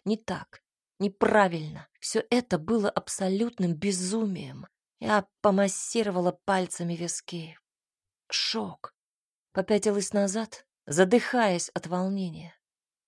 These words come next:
Наклонилась, нащупала футболку и судорожно натянула на себя.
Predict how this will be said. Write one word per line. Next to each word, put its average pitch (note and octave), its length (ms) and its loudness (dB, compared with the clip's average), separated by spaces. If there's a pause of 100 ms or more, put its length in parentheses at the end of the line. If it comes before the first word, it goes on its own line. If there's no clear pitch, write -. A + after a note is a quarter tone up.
Наклонилась, G3+ 880 -2
нащупала G3 540 0
футболку G#3 640 2
и - 160 0
судорожно G#3+ 640 0
натянула G3 540 0
на D#3 100 -8
себя. E3+ 420 -12